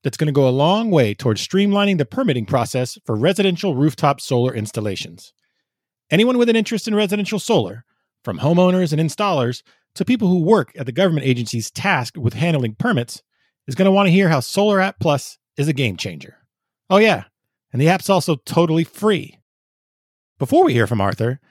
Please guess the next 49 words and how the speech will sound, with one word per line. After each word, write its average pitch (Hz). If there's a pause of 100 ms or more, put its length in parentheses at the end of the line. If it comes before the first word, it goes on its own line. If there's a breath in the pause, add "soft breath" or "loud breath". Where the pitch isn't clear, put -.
(160)
just -
a 196
quick -
heads 185
up 135
about 120
some 135
episodes 135
we 123
have 123
coming 131
up 123
in 98
the 104
next 131
month 113
or 92
so. - (720)
We're 139
gonna 156
have 135
not 190
one, 165
but 139 (100)
two 233
episodes 110
that 117
focus 143
on 101
green 170
hydrogen. 104 (880)
There 123
have 110
been 110
lots 175
of 202
headlines 139
lately 143
about 104
green 107
hydrogen, 104 (340)
so -
I'm 247
gonna 233
be 190
talking 139
to 104
Janice 117
Lin 139